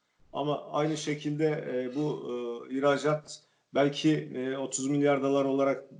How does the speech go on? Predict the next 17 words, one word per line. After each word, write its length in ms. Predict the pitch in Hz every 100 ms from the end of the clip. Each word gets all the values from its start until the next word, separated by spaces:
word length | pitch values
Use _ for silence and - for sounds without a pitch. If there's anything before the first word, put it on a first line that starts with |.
| 139
e, 220 | 131 127
sadece 420 | 123 143 131 139
değerlendirmemek 840 | 127 131 135 135 143 139 120 110 -
lazım. 400 | 113 113 170 170 _ _ _ _
Markalı 540 | 110 147 165 156 131
ihracat 500 | 120 110 107 117 117
olarak 380 | 120 120 120 -
baktığınız 460 | 120 - 139 139 123
zaman 300 | 131 165 151
belki 280 | 139 131 131
de 100 | 165
yüz 260 | 147 151 139
milyar 340 | 135 131 123
dolarlık 420 | 123 123 156 156
bir 100 | 147
ihracata 480 | 131 120 123 123 180
eşdeğer. 580 | 156 - 139 110 -